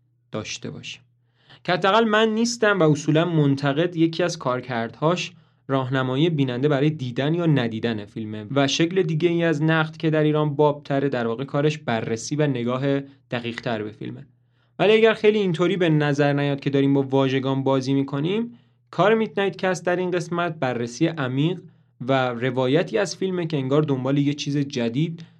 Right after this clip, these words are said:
برای کشف کردن می‌گرده. همه این صحبت‌ها به خاطر این بود که بدونید این چیزی که قراره بشنوید،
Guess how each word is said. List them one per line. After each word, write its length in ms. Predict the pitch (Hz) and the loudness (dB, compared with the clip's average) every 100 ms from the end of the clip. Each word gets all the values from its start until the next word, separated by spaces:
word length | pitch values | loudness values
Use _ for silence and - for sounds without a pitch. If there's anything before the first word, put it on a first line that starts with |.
| _ | _
برای 260 | - 117 139 | -6 -2 -2
کشف 520 | 147 - 120 117 - | -4 -8 -8 -8 -10
کردن 440 | - 113 104 110 98 | -8 -8 -6 -8 -8
می‌گرده. 500 | 98 110 110 117 151 _ _ _ _ | -12 -14 -14 -14 -20 _ _ _ _
همه 240 | - 175 220 | -2 0 2
این 240 | 247 247 | 2 0
صحبت‌ها 720 | 233 190 170 165 170 202 214 | 2 2 4 2 2 2 4
به 100 | 190 | 2
خاطر 260 | 160 165 190 | -2 0 0
این 200 | 202 196 | 0 -2
بود 160 | 196 | -4
که 260 | - 190 185 | 0 0 2
بدونید 500 | 180 185 196 190 - - | 0 0 0 -2 -4 -4
این 160 | 190 | -4
چیزی 400 | 180 - 185 180 | -2 -4 -6 -6
که 140 | 160 175 | -4 -2
قراره 400 | 143 135 135 131 | 0 2 2 0
بشنوید، 880 | 120 127 - 127 120 143 170 175 | -2 -4 -4 -6 0 0 0 -2